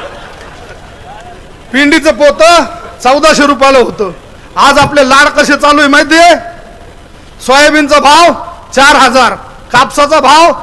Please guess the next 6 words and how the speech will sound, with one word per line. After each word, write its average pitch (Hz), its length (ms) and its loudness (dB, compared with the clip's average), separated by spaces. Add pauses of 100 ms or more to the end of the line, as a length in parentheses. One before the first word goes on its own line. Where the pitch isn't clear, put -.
(280)
सहा 294 260 2
हजार, 262 340 0 (380)
दुधाचा 277 380 0
भाव 302 360 2 (340)
पंचवीस 277 380 0
रुपये 277 380 2